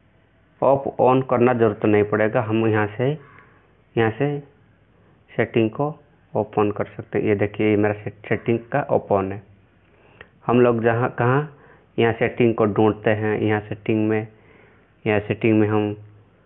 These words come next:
click करते हैं, है ना? इतना हम करना ज़रूरत नहीं पड़ेगा।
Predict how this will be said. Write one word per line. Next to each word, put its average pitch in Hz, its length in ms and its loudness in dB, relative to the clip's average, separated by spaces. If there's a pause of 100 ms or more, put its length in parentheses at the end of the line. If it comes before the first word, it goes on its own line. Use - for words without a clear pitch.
(280)
click 104 240 -6
करते 110 300 -2
हैं, 104 460 -4 (760)
है - 100 2
ना? 156 300 0 (1200)
इतना 120 280 0
हम 113 200 0
करना 113 320 2
ज़रूरत 107 320 0
नहीं 101 180 2
पड़ेगा। 104 440 0